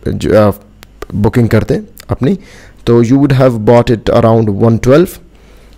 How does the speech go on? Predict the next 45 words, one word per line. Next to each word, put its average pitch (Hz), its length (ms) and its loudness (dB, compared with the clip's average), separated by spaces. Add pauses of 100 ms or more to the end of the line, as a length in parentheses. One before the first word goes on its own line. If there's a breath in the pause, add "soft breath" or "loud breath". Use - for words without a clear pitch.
(160)
and 107 440 2 (380)
you 113 120 0
would 120 160 2
have 110 60 -6
sold 120 440 2
it 113 60 -4
around, 107 400 0 (360)
uh, 101 200 0
you 120 140 2
would 120 160 2
have 117 120 0
sold 117 220 2
it - 100 -8
around 107 220 0
one 104 200 2
nine 92 220 0
again। 76 220 -4 (360 loud breath)
तो 143 100 4 (160)
ये 165 220 4
एक - 160 -6 (120)
short, - 440 0
uh, 110 400 0
term 120 160 2
का 117 140 2
एक 113 80 0 (160)
profit 123 300 0
होता। 123 240 -2 (320 loud breath)
अगर 160 160 2
आप 170 80 2
इसको 180 200 2
यहाँ 131 340 2
पे 175 80 4
low 139 360 4
short 131 260 2
sell 147 160 0
करके 143 260 0
लो 120 180 4
पे 147 120 0
भी 147 200 2 (120)
बेच 123 260 0
सकते 127 240 -2
थे, 135 60 2
लेकिन 123 240 2
आप, 123 140 0 (300 loud breath)
uh, 113 200 2